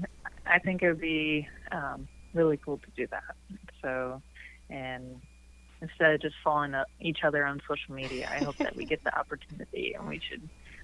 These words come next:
Speaker 1: we should plan that out.
Speaker 2: Yeah, I absolutely
Speaker 1: Um,
Speaker 2: agree. I would love
Speaker 1: as
Speaker 2: that.
Speaker 1: far as any parting words, I think for me,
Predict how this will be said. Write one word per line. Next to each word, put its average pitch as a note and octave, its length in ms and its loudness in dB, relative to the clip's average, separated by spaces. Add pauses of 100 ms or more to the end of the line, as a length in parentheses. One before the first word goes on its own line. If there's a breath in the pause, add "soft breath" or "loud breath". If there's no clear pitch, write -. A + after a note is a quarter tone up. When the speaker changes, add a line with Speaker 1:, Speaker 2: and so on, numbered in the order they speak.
Speaker 1:
we E3 80 -2
should - 200 -8
plan - 320 -8
that - 180 6
out. - 280 2 (180)
Speaker 2:
Yeah, G3+ 240 -2 (160)
I F3+ 120 -2
absolutely E3 560 -6
Speaker 1:
Um, - 60 -10
Speaker 2:
agree. F#3 320 -12 (1800)
I E3+ 80 -12
would F3 140 -12
love E3 180 -6
Speaker 1:
as F3 60 -10
Speaker 2:
that. E3 240 -6
Speaker 1:
far F#3+ 140 -2
as A3+ 80 -4 (120)
any F3 200 -2 (120)
parting D#3+ 340 2
words, E3 400 4 (420)
I F3 100 -2
think A3+ 340 0
for A#3+ 100 0
me, D#3+ 440 -2